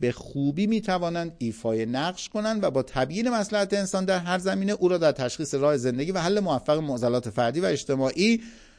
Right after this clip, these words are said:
راهنمایی کنند. خب حضرت آیت الله مصباح یزدی، ما خواهیم شروع کنیم. از کجا شروع کنیم؟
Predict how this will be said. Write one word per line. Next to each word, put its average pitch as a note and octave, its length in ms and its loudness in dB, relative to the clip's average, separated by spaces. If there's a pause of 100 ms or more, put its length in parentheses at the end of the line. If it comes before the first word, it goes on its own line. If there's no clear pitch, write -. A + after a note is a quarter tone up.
(420)
راهنمایی A2 840 2
کنند. - 340 -20 (120)
خب G#3+ 280 6 (1500)
حضرت G3 280 4
آیت G3 180 6
الله E3+ 260 6
مصباح D#3+ 380 0
یزدی، C#3+ 580 0 (560)
ما - 60 -6
خواهیم G#3+ 480 0
شروع A#3 420 2
کنیم. G#3+ 440 2 (1120)
از D3 160 -2
کجا F#3 280 8
شروع A3+ 280 2
کنیم؟ E3 400 0